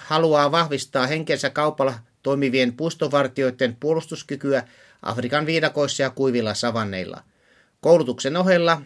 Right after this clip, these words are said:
hänen Maisha-yrityksensä asentaa maastoon turvalaitteita ja valvontakameroita, joiden avulla voidaan jäljittää salametsästäjiä.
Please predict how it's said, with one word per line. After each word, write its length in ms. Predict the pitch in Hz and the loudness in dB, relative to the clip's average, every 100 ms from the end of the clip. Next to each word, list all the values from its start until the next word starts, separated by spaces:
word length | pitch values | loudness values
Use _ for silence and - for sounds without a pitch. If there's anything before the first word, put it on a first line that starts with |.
| - | -8
hänen 340 | 117 135 156 | -4 -4 -4
Maisha-yrityksensä 1200 | 131 156 170 - 156 151 160 151 143 - 143 143 - | -4 -2 -2 -2 -2 -2 -2 -4 -6 -6 -4 -2 -2
asentaa 500 | 131 139 123 127 151 | -4 -2 -2 0 0
maastoon 520 | 170 170 - 160 143 | 2 0 -2 -2 -2
turvalaitteita 840 | - 156 156 156 151 147 156 139 123 | 0 -2 0 2 0 0 -2 0 0
ja 160 | 117 | 2
valvontakameroita, 1000 | 131 151 165 165 165 156 151 147 147 147 - _ _ _ - | 0 0 -2 -2 -2 0 2 0 0 -4 -8 _ _ _ -2
joiden 360 | 120 117 143 | 0 2 0
avulla 340 | 123 170 156 143 | 0 2 2 2
voidaan 400 | 151 147 131 120 | 2 2 2 2
jäljittää 480 | 135 120 113 - 101 | 2 2 -2 -6 -6
salametsästäjiä. 1000 | 120 113 104 98 - - - - - | -4 -4 -4 -8 -10 -12 -12 -12 -14